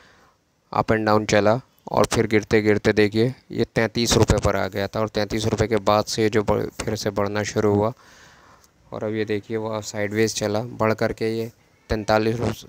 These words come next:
रुपये, चवालीस रुपये तक पहुंच गया था, फिर से डाउन आया और अब इसके अंदर देखिए, शेयर का चार्ट तो बता रहा है, ये फिर से ऊपर जाएगा और खूब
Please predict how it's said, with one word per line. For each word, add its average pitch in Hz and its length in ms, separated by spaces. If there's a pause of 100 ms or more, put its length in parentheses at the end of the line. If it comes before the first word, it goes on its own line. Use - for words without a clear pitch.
(220)
रुपये, 110 240
चवालीस 107 480
रुपये 110 180
तक 110 220
पहुंच 107 220
गया 104 160
था, 131 160 (220)
फिर 113 140
से 127 240
डाउन 107 280
आया 101 260 (420)
और 117 180 (100)
अब 113 180
इसके 110 220
अंदर 107 160
देखिए, 107 280
शेयर 107 260
का 110 100
चार्ट 107 280
तो 110 120
बता 110 240
रहा 117 100
है, 117 80
ये 117 60 (120)
फिर 117 140
से 117 140
ऊपर 107 320
जाएगा 104 380 (380)
और - 60
खूब - 180